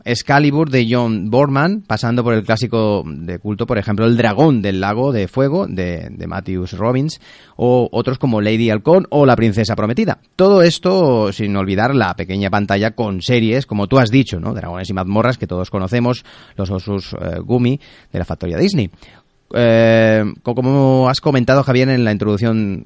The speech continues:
y comentas en este libro, eh, en esta introducción de este libro, eh, y cito te-, textualmente, ¿eh? Eh, "un libro para todos aquellos que una vez soñaron con ser aprendices de brujo, luchar en batallas épicas y derrotar a los más temibles dragones". Y con estas palabras,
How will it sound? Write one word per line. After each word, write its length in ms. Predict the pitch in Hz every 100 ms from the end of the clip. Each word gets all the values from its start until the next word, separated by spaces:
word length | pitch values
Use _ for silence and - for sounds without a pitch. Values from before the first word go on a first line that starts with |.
| -
y 80 |
comentas 400 | - 90 101 101
en 100 | 101
este 220 | 98 - 98
libro, 580 | 107 110 101 98 87 -
eh, 360 | - 82 85 80 - -
en 120 | 95
esta 240 | 87 - 98
introducción 340 | 98 98 101
de 60 | 95
este 160 | -
libro, 300 | 107 110 117 - - _ _
eh, 100 | 110
y 100 | 107
cito 260 | 139 127 107
te-, 140 | 117 - _
textualmente, 680 | 123 - 110 87 87 -
¿eh? 100 | 117 -
Eh, 160 | 131 135
"un 160 | 165 170
libro 320 | 175 180 143
para 260 | 131 120
todos 300 | 110 165 160
aquellos 320 | 143 143 151 143
que 160 | 127
una 180 | 123 131
vez 240 | 135 127 -
soñaron 680 | - 123 120 139 151 175
con 180 | 170 127
ser 180 | 127 131
aprendices 400 | 120 120 120 120
de 80 | 113
brujo, 400 | 123 165 185 220 _
luchar 480 | - 123 120 151 143
en 160 | 131
batallas 400 | 113 113 135 123
épicas 460 | 135 139 143 151 131
y 80 | 135
derrotar 500 | 139 135 123 135 147
a 160 | 117 117
los 240 | 113 104
más 240 | 117 127
temibles 380 | - 107 110 110
dragones". 440 | 117 143 190 98 - - - - _ _
Y 80 | -
con 100 | 143
estas 200 | 175 180
palabras, 420 | 170 175 180 160